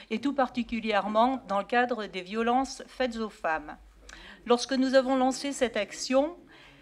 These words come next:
je dois dire honnêtement que je pensais que cet appartement serait à tout casser, occupé une cinquantaine de jours par an. Et puis là, en, en faisant, euh,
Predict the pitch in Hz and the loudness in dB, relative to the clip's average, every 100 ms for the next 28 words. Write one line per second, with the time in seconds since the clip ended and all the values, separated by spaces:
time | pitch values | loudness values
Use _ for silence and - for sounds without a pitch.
0 | - - 170 220 226 - 202 220 208 208 | -20 -16 -8 -4 -4 -4 2 4 4 0
1 | 180 233 277 - 247 262 254 247 247 285 | -2 0 0 0 0 4 4 2 2 2
2 | 330 226 220 208 233 240 - 269 285 - | 0 -6 -8 -2 -2 -2 -2 -2 -2 -6
3 | - 220 220 214 247 - 233 247 269 - | -6 -2 0 0 0 0 0 2 0 -4
4 | 208 208 208 - 254 262 285 262 226 - | -6 -6 -8 0 0 0 -6 -2 -4 -4
5 | 226 233 247 _ _ _ _ - 208 233 | -8 -8 -10 _ _ _ _ -8 -6 -4
6 | 226 - 247 269 - _ 202 196 - 247 | -4 -2 -2 -2 -6 _ -14 -12 -6 -2
7 | 254 247 247 233 220 202 202 254 262 - | 0 -2 -2 -4 -4 -6 -6 -4 -6 -6
8 | 175 - - 196 190 180 - _ _ _ | -6 -6 -4 -2 -2 -6 -18 _ _ _
9 | _ - _ _ _ _ - _ _ 220 | _ -20 _ _ _ _ -20 _ _ -4
10 | 220 226 240 220 196 285 - - _ _ | -4 0 0 4 6 6 2 -6 _ _
11 | _ - 180 185 180 175 170 - - 170 | _ -8 -6 -6 -8 -12 -16 -20 -14 -12
12 | 170 170 233 214 220 226 220 175 | -12 -10 -8 -4 -2 -2 0 -2